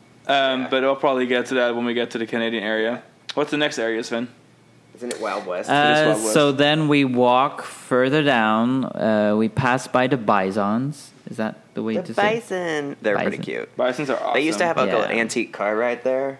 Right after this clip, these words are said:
Speaker 3: apparently.
Speaker 1: Mm-hmm.
Speaker 3: And then they ripped it up
Speaker 1: Yes.
Speaker 3: to create a bison enclosure. It's a pretty
Speaker 1: Yes.
Speaker 3: fair trade.
Speaker 1: That's
Speaker 2: I mean, it
Speaker 1: correct.
Speaker 2: makes complete sense for the
Speaker 3: Bison
Speaker 2: uh,
Speaker 3: are
Speaker 2: theme of the
Speaker 3: adorable.
Speaker 2: park, so yeah.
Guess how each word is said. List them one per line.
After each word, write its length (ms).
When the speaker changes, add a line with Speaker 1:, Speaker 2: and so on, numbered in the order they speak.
Speaker 3:
apparently. 500
Speaker 1:
Mm-hmm. 640
Speaker 3:
And 100
then 80
they 120
ripped 240
it 100
up 140
Speaker 1:
Yes. 120
Speaker 3:
to 220
create 320
a 80
bison 580
enclosure. 640
It's 120
a 40
pretty 160
Speaker 1:
Yes. 80
Speaker 3:
fair 160
trade. 340
Speaker 1:
That's 260
Speaker 2:
I 40
mean, 60
it 100
Speaker 1:
correct. 60
Speaker 2:
makes 200
complete 300
sense 280
for 120
the 100
Speaker 3:
Bison 160
Speaker 2:
uh, 40
Speaker 3:
are 120
Speaker 2:
theme 140
of 80
the 60
Speaker 3:
adorable. 120
Speaker 2:
park, 200
so 120
yeah. 240